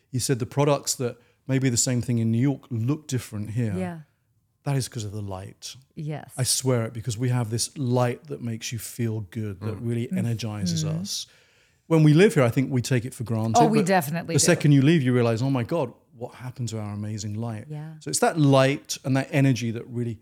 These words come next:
Speaker 1: helps here to make the design sparkle more and give
Speaker 2: Yeah.
Speaker 1: us even more inspiration.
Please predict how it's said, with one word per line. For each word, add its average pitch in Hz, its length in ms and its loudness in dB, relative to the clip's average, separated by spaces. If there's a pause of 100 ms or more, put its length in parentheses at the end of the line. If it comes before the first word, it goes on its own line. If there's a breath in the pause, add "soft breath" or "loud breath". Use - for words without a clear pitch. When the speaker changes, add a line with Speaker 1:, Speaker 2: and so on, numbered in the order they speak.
(140)
Speaker 1:
helps - 520 -8
here 139 340 0 (320 soft breath)
to 123 100 -2
make 120 320 -2
the 123 80 -2
design 110 640 -2
sparkle 113 580 -4
more 123 440 0
and 117 160 -6
give 110 120 -4
Speaker 2:
Yeah. 101 60 -6
Speaker 1:
us 107 120 -8
even 107 200 -6
more 101 240 -6
inspiration. 101 920 -8